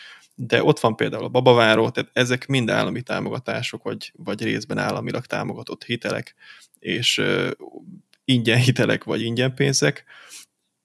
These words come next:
Egyértelmű, hogy az utóbbi években óriási hatást gyakoroltak az ingatlan piacra. És kiszorítottak olyan embereket, akik nem felelnek meg, mondjuk most ez a zöld hitel, ez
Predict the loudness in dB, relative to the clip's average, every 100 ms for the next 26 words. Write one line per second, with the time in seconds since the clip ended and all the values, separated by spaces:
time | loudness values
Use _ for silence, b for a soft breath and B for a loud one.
0 | _ 2 4 4 2 2 -2 -2 -2 -2
1 | -4 0 0 2 0 0 -2 -2 -2 -2
2 | -6 -6 -4 -4 -4 -4 -6 -6 -8 -8
3 | -6 -8 -8 -8 -8 -6 -8 -8 -10 -10
4 | -6 -4 -6 -6 -6 -8 _ _ B B
5 | B B B -2 0 2 0 -4 _ 0
6 | 4 4 2 0 -2 2 2 2 2 0
7 | 0 2 0 0 -8 -14 -10 -10 -8 -6
8 | -4 -4 -4 -4 -6 -8 -8 -8 -6 -8
9 | -8 -10 -10 -6 -4 -2 -4 -10 -10 -10
10 | -8